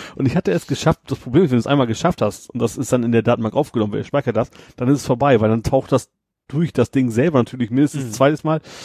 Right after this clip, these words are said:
Speaker 1: Bei mir war's Feuerspeiende Schwiegermutter, da gab's genau nur einen Treffer. <laughs> Mittlerweile ist, das ist ins
Speaker 2: Obwohl
Speaker 1: Meer.
Speaker 2: das ja eigentlich auf der Hand liegt.
Speaker 1: <laughs> Ja. Fand ich sehr
Speaker 2: Oh,
Speaker 1: schön.
Speaker 2: no.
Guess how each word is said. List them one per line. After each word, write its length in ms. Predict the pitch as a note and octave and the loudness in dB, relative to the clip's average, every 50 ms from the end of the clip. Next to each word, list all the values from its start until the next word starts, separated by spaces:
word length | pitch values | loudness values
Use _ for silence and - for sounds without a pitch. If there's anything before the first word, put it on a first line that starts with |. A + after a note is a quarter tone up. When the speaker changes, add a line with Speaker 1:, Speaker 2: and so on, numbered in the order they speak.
| - - - | -20 -8 -6
Speaker 1:
Bei 80 | B2+ | 0
mir 180 | B2 C#3 F3 F3 | 2 4 4 4
war's 180 | E3 D#3 - - | 4 2 0 -4
Feuerspeiende 800 | - - - F3 F#3 F3+ - - - - D3+ D#3 D#3 D#3 D3+ C#3+ | -4 -2 0 0 0 -2 -4 -4 -4 -4 -2 -2 -2 -2 -2 -4
Schwiegermutter, 600 | - - D#3+ E3 C3+ A2+ G2 G2 G#2 F#2 G2 F#2 | -4 -4 -2 0 2 2 2 0 0 -2 -2 -4
da 100 | F#2+ G2+ | -4 -4
gab's 340 | G2+ A#2 C3 C3 - - - | -2 -2 -2 -2 -4 -4 -2
genau 260 | C#3+ C3 C3+ D#3 E3+ | 0 2 2 2 4
nur 180 | D3+ C#3 C3 A2 | 2 2 2 2
einen 180 | B2+ D3+ D#3 | 0 0 -2
Treffer. 400 | - - D3 C#3 - C3+ - - - - _ _ _ _ _ _ | 0 0 0 0 0 -4 -6 -8 -14 -20 _ _ _ _ _ _
<laughs> 320 | D3+ - _ _ - - - _ _ _ - _ _ _ _ - - _ _ _ _ _ _ _ _ - - - _ _ - - D#3 D3+ - C3 - | -6 -6 _ _ -8 -8 -8 _ _ _ -20 _ _ _ _ -20 -20 _ _ _ _ _ _ _ _ -16 -16 -16 _ _ -14 -12 -10 -10 -10 -4 0
Mittlerweile 420 | - C#3+ D3 C#3 B2+ C3 C3 C3 C3 | 2 4 4 4 4 4 4 4 4
ist, 280 | - - - - - | 2 0 -2 0 0
das 140 | B2+ A#2+ A2 | 0 0 0
ist 120 | B2 A#2 B2 | -2 -6 -6
ins 160 | B2+ A#2 A2+ | -6 -6 -2
Speaker 2:
Obwohl 140 | - B2 C3+ | 2 4 4
Speaker 1:
Meer. 80 | D#3 E3 | 4 4
Speaker 2:
das 120 | D#3 - | 2 0
ja 160 | F3 D#3+ D3 E3 | -4 -6 -6 -6
eigentlich 300 | E3 E3 E3+ D#3+ - F3+ | -6 -8 -8 -8 -10 -12
auf 100 | E3 - | -8 -6
der 120 | F#3+ D#3+ | -6 -6
Hand 200 | E3+ G3+ G3+ - | -6 -8 -8 -4
liegt. 200 | - C3+ A#2+ - - - | 2 2 2 2 0 -2
Speaker 1:
<laughs> 40 | - - A#2+ - _ - | -2 -2 -2 -2 _ -4
Ja. 100 | B2+ - _ _ _ _ _ - _ _ _ _ _ _ _ _ - - - _ _ - - - - - - - - _ _ _ - - _ _ _ _ _ _ _ _ - - E3 D#3 D3+ C#3+ B2+ - | -4 -4 _ _ _ _ _ -20 _ _ _ _ _ _ _ _ -10 -10 -10 _ _ -14 -14 -14 -14 -16 -18 -18 -18 _ _ _ -12 -12 _ _ _ _ _ _ _ _ -12 -10 -10 -8 -10 -12 -12 -6
Fand 240 | - - B2 A#2+ B2+ | -2 0 0 0 0
ich 80 | A#2 | -4
sehr 200 | - A#2+ A#2+ B2 | -2 0 0 0
Speaker 2:
Oh, 20 | A#2+ | 0
Speaker 1:
schön. 420 | E3 F3 F3 A2 G2 G2 F#2 E3 | -2 -2 -2 -2 -2 -2 -4 -10
Speaker 2:
no. 200 | - - A2 G#2+ | -14 -16 -20 -20